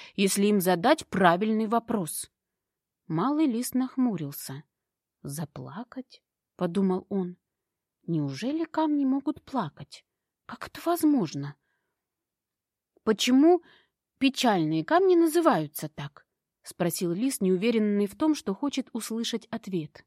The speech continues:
"Эти камни излучают особую энергию.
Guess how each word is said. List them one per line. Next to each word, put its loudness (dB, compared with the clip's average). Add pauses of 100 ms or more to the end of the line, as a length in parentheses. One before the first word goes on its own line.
(1040)
"Эти 0
камни 4
излучают -2
особую 0
энергию. 0